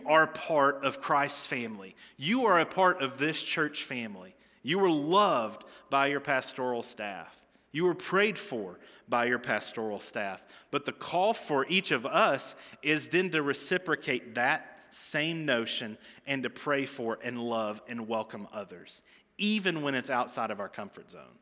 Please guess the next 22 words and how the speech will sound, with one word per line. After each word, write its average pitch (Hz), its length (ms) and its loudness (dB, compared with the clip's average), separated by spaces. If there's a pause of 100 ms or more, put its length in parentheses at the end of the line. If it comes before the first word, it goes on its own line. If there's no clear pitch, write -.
(560)
even 165 240 -2
when 151 100 -2
it's 131 160 -2
uncomfortable. 117 800 -12 (480)
So - 160 -2
we're 143 160 2
a 139 60 2
big 139 240 0
family. 98 480 -12 (320)
Paul 208 240 6
then 185 260 4
says 147 400 4
in 123 160 -2
verses 143 380 0
three 170 320 2
through 170 180 -2
fifteen, 131 540 -4
I 120 60 2
think 175 220 -6
he 175 120 -8
shows 165 420 0
us 120 260 0